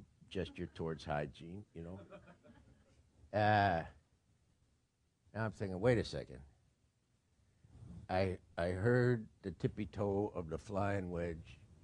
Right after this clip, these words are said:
going this way, and the John is over here. What is the flying wedge up to?"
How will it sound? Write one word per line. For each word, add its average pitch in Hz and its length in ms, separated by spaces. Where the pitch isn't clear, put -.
going 90 340
this - 240
way, 80 360
and 92 340
the 95 80
John 117 380
is 101 160
over 98 240
here. 113 340
What 113 180
is 120 140
the - 100
flying 127 400
wedge 127 240
up 151 240
to?" 69 200